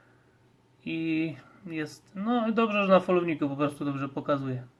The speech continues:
I jeszcze tak, mam dla was, e, ciekawostkę, zanim dojdę do podsumowania procentowego. Dzisiaj kolega wrzucił taki temacik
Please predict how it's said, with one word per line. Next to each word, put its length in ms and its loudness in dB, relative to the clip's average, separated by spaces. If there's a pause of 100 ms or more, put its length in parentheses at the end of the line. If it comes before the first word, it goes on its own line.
(920)
I 60 -6
jeszcze 300 -4
tak, 320 -2
mam 200 -4
dla 200 2
was, 380 0 (400)
e, 60 -6
ciekawostkę, 840 -2
zanim 340 -2 (640)
dojdę 460 -2
do 320 -2
podsumowania 760 -6
procentowego. 1000 -2 (960)
Dzisiaj 240 -12
kolega 460 4
wrzucił 460 -2 (1080)
taki 300 -2
temacik 520 -2